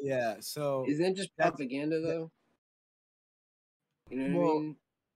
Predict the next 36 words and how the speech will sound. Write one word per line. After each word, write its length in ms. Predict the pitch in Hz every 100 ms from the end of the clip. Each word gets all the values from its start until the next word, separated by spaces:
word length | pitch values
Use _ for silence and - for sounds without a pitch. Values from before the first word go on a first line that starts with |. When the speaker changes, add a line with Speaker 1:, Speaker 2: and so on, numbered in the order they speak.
| -
Speaker 1:
one, 180 | 165 175
Speaker 2:
'Cause 100 | 170
in 100 | 156
Speaker 1:
it's 100 | 139
Speaker 2:
light, 120 | 151
Speaker 1:
one 100 | 180
of 60 | 170
the 60 |
Speaker 2:
like 120 | - -
Speaker 1:
things. 320 | - 135 - _ _ _ _ _ _ _ _
Go 100 | 135
ahead. 280 | 139 135 131 - _ _ _ _ _ _ -
Speaker 2:
I 40 |
was 60 | 143
gonna 100 | 302
say, 280 | - 160 131
the 100 | 123
whole 260 | 147 147 127 -
people 280 | 139 135 123
trying 300 | - 135 127
to 280 | 117 92 - _ -
elevate 400 | 123 123 127 -
themselves 480 | 123 - 147 120 -
spiritually, 800 | 131 135 131 - 107 104 107 -
you 80 | 110
get 180 | 127 131
to 100 | 123
a 40 |
point 320 | - 127 123
where 100 | 110
you 220 | 110 110 110 -
have 180 | 123 -
to 100 | 107
stop 440 | - 117 117 - -
fighting. 380 | 113 123 - - _ _ _ _ _ _ _ _ _ _ _ _ _ _ _
Right? 360 | 104 117 127